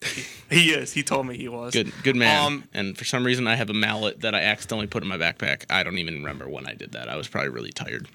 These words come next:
Speaker 1: Mm-hmm. So I, s-, I tweeted out earlier this week that some weeks in college football, you have really good slates,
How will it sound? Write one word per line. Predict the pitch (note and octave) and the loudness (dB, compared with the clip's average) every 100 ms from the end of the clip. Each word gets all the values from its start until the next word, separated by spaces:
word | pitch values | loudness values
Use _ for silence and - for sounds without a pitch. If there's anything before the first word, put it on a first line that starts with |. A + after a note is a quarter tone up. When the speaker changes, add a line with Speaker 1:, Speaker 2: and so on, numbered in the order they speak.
| - | -8
Speaker 1:
Mm-hmm. | C3+ C3 | -2 -2
So | B2+ - F3 E3 - | -2 4 6 6 6
I, | F#3 | 2
s-, | F3 | 4
I | G3+ | 2
tweeted | G#3 - C#4 B3+ | 2 2 2 4
out | A3 | 4
earlier | F3 F#3 F3+ E3+ | 4 4 4 4
this | C#3+ - | 2 2
week | C#3 C3+ - | 4 4 2
that | C3+ C3 - - - _ | 0 0 -4 -18 -20 _
some | - G#3 | 2 4
weeks | A3 A3 | 4 2
in | G#3 | 2
college | - E3+ F3 E3+ | 4 4 2 2
football, | E3 D#3 D3 | -2 2 2
you | C#3+ C#3 | 2 2
have | C#3+ C#3 C3 D#3+ | 2 2 -2 -10
really | D3+ C#3+ F#3+ F#3 | -6 2 4 4
good | D3+ D#3+ | 4 2
slates, | - D3+ D3 C#3+ - - | 2 2 4 2 -2 -8